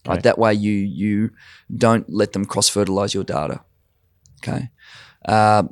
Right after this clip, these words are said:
Speaker 1: the second thing is turn services off when you're not using them. Log out of the service, log out of Facebook, log out of whenever you're not using it. Otherwise, it's tracking you and everything. If you must use the voice-activated software, turn it on and then unplug it when you're not using it.
Speaker 2: Okay.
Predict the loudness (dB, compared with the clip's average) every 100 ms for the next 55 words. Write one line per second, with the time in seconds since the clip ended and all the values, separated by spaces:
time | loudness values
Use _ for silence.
0 | -4 0 2 2 0 2 2 2 4 2
1 | 0 _ _ -16 _ _ _ 0 2 4
2 | 4 4 2 0 0 -2 -2 -2 -2 -4
3 | -6 -6 -8 -10 -4 2 4 4 0 0
4 | -4 -4 -2 -4 -4 -4 -2 -2 -2 -4
5 | -6 -6 -10 -6 -2 0 0 0 -2 -6
6 | -20 -10 -6 -4 -4 -6 -6 -6 -8 -6
7 | -2 0 0 0 -8 -8 -10 -6 -6 -6
8 | -6 -8 -10 -10 _ _ -20 -20 -8 -4
9 | 2 4 4 4 2 2 0 2 2 2
10 | -4 -4 -4 -2 -4 -4 -2 -4 0 0
11 | 2 2 0 0 0 2 2 0 0 2
12 | 2 0 -4 _ _ -6 -2 0 0 -2
13 | -4 -4 -6 -6 -6 -6 -8